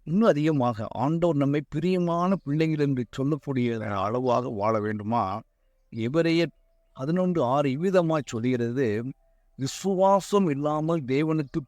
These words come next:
பிரியமாய் இருப்பது கூடாத காரியம்." விசுவாசத்தோடு வாழுகிற வாழ்க்கை, ஆண்டவர் விரும்புகிற,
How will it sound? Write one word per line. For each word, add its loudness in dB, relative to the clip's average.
பிரியமாய் 2
இருப்பது 0
கூடாத 2
காரியம்." -4
விசுவாசத்தோடு 0
வாழுகிற 2
வாழ்க்கை, 0
ஆண்டவர் -2
விரும்புகிற, 2